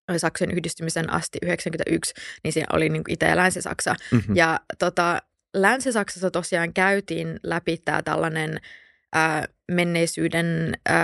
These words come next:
Speaker 1: käsittelyprosessi, jota, jolle on tällainen oma saksankielinen terminsä kuin Vergangenheitsbewältigung.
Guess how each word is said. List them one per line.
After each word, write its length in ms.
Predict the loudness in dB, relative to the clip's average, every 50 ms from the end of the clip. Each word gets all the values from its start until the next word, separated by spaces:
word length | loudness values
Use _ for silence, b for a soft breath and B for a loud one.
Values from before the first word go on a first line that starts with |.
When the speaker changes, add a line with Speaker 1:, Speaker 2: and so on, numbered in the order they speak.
| 2 2 2
Speaker 1:
käsittelyprosessi, 1200 | 2 2 2 0 -2 2 2 2 2 2 2 0 -2 0 0 -2 -2 -2 -2 0 2 2 2 2 -2
jota, 260 | -4 -2 -2 -2 -2 -2
jolle 260 | 0 0 0 2 0
on 140 | 0 -2 -4 -8 -6 -4
tällainen 360 | -2 -2 0 -2 -2 -2 -2
oma 180 | -2 0 0
saksankielinen 580 | 0 -2 -4 -2 -2 -2 -2 0 -2 -2 0 0
terminsä 460 | 0 0 2 0 0 -2 -4 -6 -6 -4
kuin 180 | -4 -4 -2 -2 -2
Vergangenheitsbewältigung. 1200 | 0 2 2 2 2 2 2 2 2 0 0 -2 0 2 4 4 4 4 2 2 2 2 2